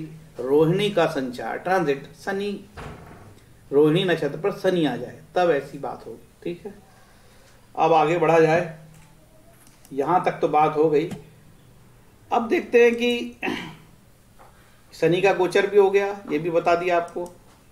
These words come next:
रोहिणी नक्षत्र वाले जातकों के संबंध में कार्य व्यवसाय क्या क्या भाई आपको करना चाहिए,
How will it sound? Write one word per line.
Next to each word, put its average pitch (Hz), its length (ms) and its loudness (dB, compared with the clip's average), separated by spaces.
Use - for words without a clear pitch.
रोहिणी 156 420 4
नक्षत्र 233 360 2
वाले 208 180 2
जातकों 170 420 0
के 202 120 -6
संबंध 170 440 -6
में 185 140 -10
कार्य 151 420 0
व्यवसाय 120 460 -4
क्या 180 180 4
क्या 208 260 4
भाई 185 260 0
आपको 151 400 -4
करना 131 360 -6
चाहिए, 110 380 -16